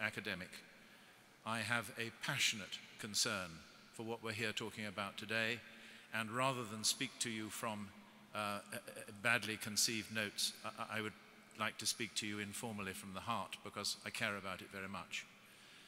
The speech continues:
The first thing that I want to do is to repeat the congratulations that have already been expressed better than I could in both languages to the courage and inspiration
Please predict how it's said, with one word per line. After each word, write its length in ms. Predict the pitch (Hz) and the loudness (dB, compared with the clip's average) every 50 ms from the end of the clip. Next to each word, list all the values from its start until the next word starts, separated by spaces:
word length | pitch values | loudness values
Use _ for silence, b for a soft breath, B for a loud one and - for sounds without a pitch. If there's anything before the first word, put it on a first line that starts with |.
| B B B | B B B
The 80 | - - | -8 2
first 260 | - 139 131 - - | 4 6 6 6 6
thing 120 | - 113 | 4 0
that 120 | 113 104 95 | -2 0 0
I 80 | 107 | 0
want 240 | 110 110 110 104 101 - | 0 0 -4 -4 -4 -6
to 80 | - | -2
do 280 | 98 127 135 131 120 110 | 2 4 4 4 4 4
is 160 | 104 101 - | 4 2 2
to 160 | - - 113 | 2 2 -2
repeat 480 | 104 104 104 - - 135 131 131 - - | -2 -4 -6 -4 0 0 0 0 -2 -8
the 60 | 110 | -8
congratulations 960 | - - 107 101 110 120 127 - - 120 110 110 110 101 - - - 104 92 - | -6 -6 -2 2 2 2 4 2 0 0 2 0 2 2 2 0 0 -2 -6 -6
that 160 | 110 101 - | -6 -4 -4
have 160 | 107 98 101 | -6 -4 -4
already 400 | 107 104 104 113 123 117 117 117 | -4 -4 2 2 2 2 2 0
been 240 | 98 98 104 92 92 | 0 0 -2 -2 -2
expressed 580 | 90 - - - - 113 107 101 - - - | 4 4 4 6 6 2 2 2 2 0 0
better 180 | 113 110 - 120 | -2 -2 -2 0
than 160 | 101 101 95 | -2 -2 0
I 140 | 98 104 113 | 0 0 0
could 300 | 113 - - 104 98 95 - - B B B B B B B 110 | 0 -2 -4 -4 -4 -4 -6 -12 B B B B B B B -4
in 140 | 104 98 | -4 -2
both 260 | 90 117 120 120 - - | 0 0 0 2 2 0
languages 600 | 104 95 90 85 90 - 90 87 92 95 - - B B B B B B B B B B | 0 0 0 -4 -6 -6 -6 -6 -4 -4 -4 -4 B B B B B B B B B B
to 160 | - 123 113 | -2 -2 0
the 240 | 101 113 110 107 101 | 0 0 0 0 0
courage 400 | - - 131 131 131 120 101 110 | 6 8 8 8 8 6 4 0
and 80 | 104 104 | 0 0
inspiration 680 | 104 104 - - 113 110 113 113 113 107 - - 101 | 2 0 0 0 2 2 2 4 6 6 6 6 4